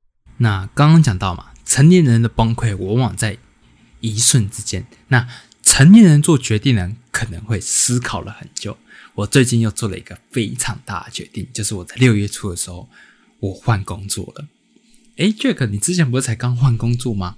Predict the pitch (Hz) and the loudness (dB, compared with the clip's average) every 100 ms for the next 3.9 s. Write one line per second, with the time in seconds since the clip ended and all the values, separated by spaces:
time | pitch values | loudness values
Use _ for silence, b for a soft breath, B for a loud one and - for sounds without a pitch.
0 | - 123 117 98 - - 101 90 87 90 | -4 -2 -2 -4 -8 -8 -8 -8 -10 -16
1 | 101 - b b b b - 92 85 85 | -20 -20 b b b b -14 -10 -10 -12
2 | - - 110 113 120 101 110 - 110 98 | -12 -2 0 0 -2 -6 -4 -2 -4 -6
3 | 95 110 98 98 92 92 104 98 101 | -10 -8 -8 -10 -12 -10 -8 -8 -12